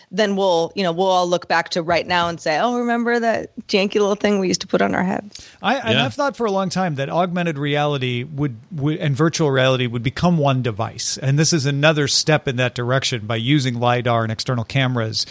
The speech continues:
Speaker 2: to say, "Well, when you want augmented reality, we'll just bring it into you." And because it's doing it that way, the augmented reality is more convincing. It's able to occlude things better. It may, it's able to work it in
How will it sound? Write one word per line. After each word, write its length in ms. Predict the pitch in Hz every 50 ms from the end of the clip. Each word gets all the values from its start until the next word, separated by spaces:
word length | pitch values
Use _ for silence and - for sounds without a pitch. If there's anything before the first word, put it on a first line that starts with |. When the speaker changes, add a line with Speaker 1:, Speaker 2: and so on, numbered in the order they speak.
| - - - - - -
Speaker 2:
to 100 | - 139
say, 500 | 127 - - 151 135 120 120 117 117 123
"Well, 320 | 156 170 175 185 175 156 143
when 200 | 143 160 156 147
you 80 | 151
want 160 | 170 180 170
augmented 420 | 165 170 180 170 151 147 143 135 120
reality, 520 | 131 131 127 127 127 123 120 123 123 117 - - - - - _
we'll 140 | - 147 180
just 240 | 151 151 151 120 120
bring 160 | 139 151 151
it 100 | 139 135
into 280 | 143 151 147 127 120 113
you." 300 | 107 104 107 110 110 - - - - - _ _ - -
And 300 | 170 170 160 156 170 - _ - 175
because 720 | 143 170 160 - - - - - 233 262 285 302 233 185
it's 220 | 202 185 131 - 135
doing 320 | 127 117 190 240 269 240
it 160 | 196 160 -
that 180 | - 143 139 147
way, 260 | 143 139 139 135 131
the 140 | 127 135 151
augmented 400 | 165 190 208 190 202 196 185 156
reality 380 | 160 160 156 156 156 151 147
is 100 | 147 135
more 160 | 113 135 139 131
convincing. 720 | - 139 135 131 123 156 233 226 - - - - 104 101 -
It's 160 | 135 127 -
able 220 | 147 151 143 147 127
to 200 | 127 135 127 123
occlude 420 | - - - 170 180 190 190 160
things 380 | 139 139 151 139 123 127 117 110
better. 340 | 107 123 117 107 110 110 110
It 120 | 107 104
may, 160 | 110 139 147
it's 240 | 165 170 143 - -
able 180 | 156 151 139 139
to 100 | 127 123
work 320 | 113 123 143 147 143 -
it 140 | 165 147 135
in 380 | 139 143 151 151 151 147 139